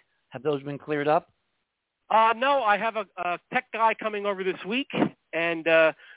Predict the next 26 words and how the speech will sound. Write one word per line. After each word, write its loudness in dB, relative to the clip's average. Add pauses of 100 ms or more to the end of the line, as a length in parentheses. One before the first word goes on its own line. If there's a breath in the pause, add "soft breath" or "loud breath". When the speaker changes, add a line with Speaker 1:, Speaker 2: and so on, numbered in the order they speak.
(140 loud breath)
Speaker 2:
we're -6
gonna 2 (240)
hopefully -2
get -2
that 4 (120)
fixed. 0 (400 loud breath)
Um, 4
I've 4
had -2
a -2 (140)
few -8
people -10
invite -4
me -8
to -18
come -12
on -4
their -4
programs 0
like 2
I'm -6
doing -2
with -8
you 0
tonight, 2 (480 loud breath)
uh, 6